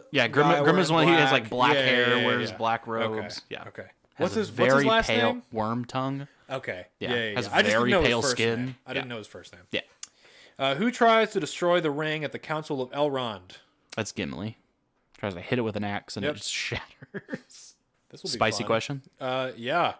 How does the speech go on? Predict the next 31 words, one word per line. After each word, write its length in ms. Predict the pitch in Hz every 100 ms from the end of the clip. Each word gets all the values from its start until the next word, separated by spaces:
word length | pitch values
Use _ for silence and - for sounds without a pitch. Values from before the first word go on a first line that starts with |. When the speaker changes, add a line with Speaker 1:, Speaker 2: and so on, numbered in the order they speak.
| _ _ _
Speaker 2:
'cause 180 | - 104
I 180 | 120 147
have 400 | 131 113 101 - _ -
absolutely 500 | 131 - 135 127 113
no 300 | 117 117 117
clue. 320 | - - 190 -
Speaker 1:
<laughs> 400 | - - - -
Okay. 320 | - 104 104 - -
Speaker 2:
And 180 | - 113
you 140 | 117 214
might 260 | 233 240
know 160 | 151 123
this 220 | 107 -
one, 140 | 98 95
but 60 | 117
Speaker 1:
Okay. 100 | 127
Speaker 2:
I 20 |
don't 100 | 110 - -
know. 40 | 104
Speaker 1:
Okay. 160 | 107 - - _ -
Speaker 2:
What 280 | 156 240 190
actor 380 | 190 190 196
was 200 | 185 147
originally 600 | 131 120 208 247 254 226
cast 520 | 214 233 190 127 - -
as 220 | 127 - 147
Aragorn? 460 | 180 147 104 82 - _ _ _ _ _ - - _ _ _ _ _ -
Speaker 1:
I 720 | 123 127 127 127 120 123 117 110 _ _ _ -
do 200 | 123 147
know 240 | 123 101
this. 520 | 85 62 - - -